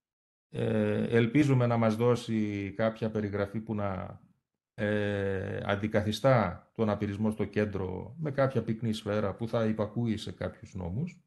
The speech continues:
Ε, αλλά πάλι αυτό θα συμβαίνει σε μια πολύ μικρή περιοχή, στο κέντρο μιας μελανής οπής. Συνολικά, δηλαδή, ε, μια μελανή οπή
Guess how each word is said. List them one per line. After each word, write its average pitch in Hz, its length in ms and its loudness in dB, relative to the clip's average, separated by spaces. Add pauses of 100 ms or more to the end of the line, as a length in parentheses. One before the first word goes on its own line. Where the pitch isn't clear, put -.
(580)
Ε, 113 340 2 (280)
αλλά 131 440 4
πάλι 180 260 6
αυτό 160 200 2
θα 165 100 4
συμβαίνει 165 380 2
σε 156 160 -2
μια 165 160 2
πολύ 151 200 0
μικρή 143 240 -2
περιοχή, 135 380 -2
στο 135 160 -4
κέντρο 135 300 -2
μιας 131 280 -2
μελανής 110 360 -4
οπής. 101 300 -8 (220)
Συνολικά, 117 600 4
δηλαδή, 131 580 4 (500)
ε, 117 760 2
μια 143 200 0
μελανή 127 400 2
οπή 160 680 -2